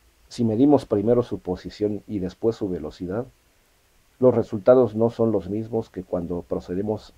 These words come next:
a medir en primer lugar la velocidad y luego la posición. Esta indeterminación básica de la materia a escala subatómica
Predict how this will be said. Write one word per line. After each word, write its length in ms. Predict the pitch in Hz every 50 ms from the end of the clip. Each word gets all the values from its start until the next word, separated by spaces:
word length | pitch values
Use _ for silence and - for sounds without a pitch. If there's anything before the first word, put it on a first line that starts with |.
| -
a 100 | - 90
medir 400 | 90 90 90 87 98 113 123 - - - - _ _ - - - - _ - - - - - - -
en 180 | 127 139 147
primer 340 | - 120 117 110 113 117 117
lugar 320 | 117 113 98 101 104 113 113
la 80 | 101
velocidad 520 | 92 90 82 80 80 - - 90 92 98 101
y 180 | 101 - 92 87
luego 260 | 82 92 95 92 95
la 120 | 90 82 78
posición. 580 | - - 76 - - - - - 80 80 78 80 85 - _ _ _ _ _ _ _ _ _ _ _ _ _ _ _ _ _ _ _ _ _ _ _ _ _ _ _ _ _ _ _ -
Esta 240 | 135 135 - 135 123
indeterminación 840 | 117 101 95 - 90 92 95 95 92 90 85 - - - 110 110 98
básica 440 | 104 101 - - 95 - 90 87
de 140 | 80 82 82
la 280 | 82 78 78 80 82 80
materia 580 | 85 85 87 - 104 101 104 104 98 92 - - -
a 80 | 87 87
escala 400 | 82 - - - 104 104 107 101
subatómica 920 | - - 90 76 78 73 - - 98 98 104 104 95 - - - 117